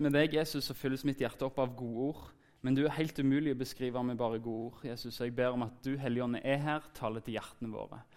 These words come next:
Og jeg ber om at de som er her for første gang, på en spesiell måte, at de vil møte deg, Jesus. La de få kjenne kjærligheten for deg. Det ber vi om, Jesus, i ditt navn. Amen. Vi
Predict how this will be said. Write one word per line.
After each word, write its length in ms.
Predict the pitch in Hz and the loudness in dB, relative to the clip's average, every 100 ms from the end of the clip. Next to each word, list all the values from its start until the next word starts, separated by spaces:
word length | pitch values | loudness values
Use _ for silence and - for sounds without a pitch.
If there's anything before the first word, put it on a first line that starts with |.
| - - - | -20 -20 -4
Og 80 | 139 | 0
jeg 80 | 135 | 6
ber 240 | 175 185 | 6 6
om 120 | 175 | 4
at 160 | 165 175 | 2 4
de 120 | 156 160 | 4 4
som 220 | 156 139 | 2 0
er 80 | 139 | 0
her 80 | 131 | -2
for 160 | 127 | -6
første 300 | - 170 - | -4 -4 0
gang, 180 | 165 180 | 0 0
på 140 | 180 156 | -2 -6
en 60 | |
spesiell 340 | - 147 170 185 | -6 -2 0 2
måte, 320 | 165 113 156 | 2 0 -2
at 140 | 143 | -2
de 20 | 139 | 0
vil 140 | 139 | 2
møte 400 | 139 110 - 139 | 2 0 -2 -4
deg, 160 | 135 113 | -2 -4
Jesus. 320 | 110 104 - - | -6 -10 -12 -4
La 140 | 127 | -2
de 60 | 135 | -2
få 80 | 131 | -4
kjenne 460 | - 143 110 113 131 127 - - - - - - - _ _ _ _ _ _ - - | -4 -2 -2 0 0 -2 -12 -20 -20 -20 -20 -20 -20 _ _ _ _ _ _ -10 -4
kjærligheten 720 | - 151 113 131 147 - 131 - | 0 0 2 0 -2 -2 -6 -4
for 180 | 117 | -4
deg. 160 | 107 - - - - - - - - - _ - - | -4 -8 -14 -14 -16 -20 -20 -20 -20 -20 _ -20 -20
Det 140 | - 117 | -14 -8
ber 160 | 110 | -6
vi 80 | 117 | -6
om, 80 | 107 | -8
Jesus, 320 | 117 - - - | -12 -16 -16 -14
i 60 | 104 | -14
ditt 160 | 110 | -14
navn. 240 | - - 117 - _ _ _ _ _ - - _ - | -14 -14 -18 -20 _ _ _ _ _ -18 -18 _ -8
Amen. 240 | 107 117 107 - - _ - - - - - - _ - | -4 -4 -4 -8 -20 _ -20 -18 -18 -20 -20 -20 _ 4
Vi 160 | 151 | 8